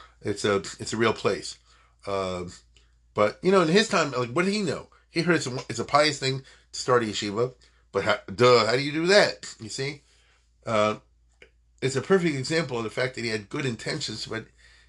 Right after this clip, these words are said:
you know, he didn't know exactly what to do. But maybe nobody did in the nineteenth century. They're feeling their way forward. Um, all I can say is that, uh,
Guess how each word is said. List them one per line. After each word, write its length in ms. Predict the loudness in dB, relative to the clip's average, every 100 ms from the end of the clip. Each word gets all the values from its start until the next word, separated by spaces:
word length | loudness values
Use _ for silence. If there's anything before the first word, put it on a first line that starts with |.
| _
you 80 | -4
know, 60 | -2
he 120 | 0
didn't 360 | 0 -2 -6 2
know 200 | 4 4
exactly 480 | 2 -2 -2 -2
what 160 | -8 -10
to 100 | -10
do. 280 | -4 -4 -4 -12 -20 _ -6
But 100 | 0
maybe 240 | 2 2
nobody 340 | 2 2 2 0
did 180 | -4
in 120 | -4 -4
the 100 | -6
nineteenth 300 | -6 -10 -12
century. 340 | -12 -12 -12
They're 160 | -10 -10
feeling 340 | -6 -6 -2
their 120 | 0
way 300 | 2 2 0 -6 _ _ _
forward. 440 | -6 0 2 2 -2 _ _ _ _ -6
Um, 360 | -2 2 0 -2 -16 _ _ _ -2
all 140 | 0
I 40 |
can 160 | 0 -2
say 280 | -2 2 2
is 320 | 0 -6 -10 _ _ _ _ _ -10
that, 440 | -4 0 0 -2
uh, 460 | -4 -4 -4 -6